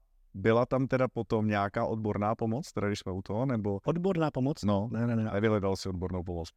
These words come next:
Speaker 1: Ale předpokládám, že jsi se třeba začal surfováním po internetu jako pídit po nějakých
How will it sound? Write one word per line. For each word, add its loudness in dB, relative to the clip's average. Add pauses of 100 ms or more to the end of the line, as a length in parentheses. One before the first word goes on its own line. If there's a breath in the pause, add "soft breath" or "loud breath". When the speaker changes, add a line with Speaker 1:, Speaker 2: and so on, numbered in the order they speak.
(300)
Speaker 1:
Ale 4
předpokládám, 0
že -2
jsi -8
se 2 (380)
třeba -2
začal 2
surfováním -2
po -2
internetu 0
jako -2
pídit 0
po 0
nějakých 0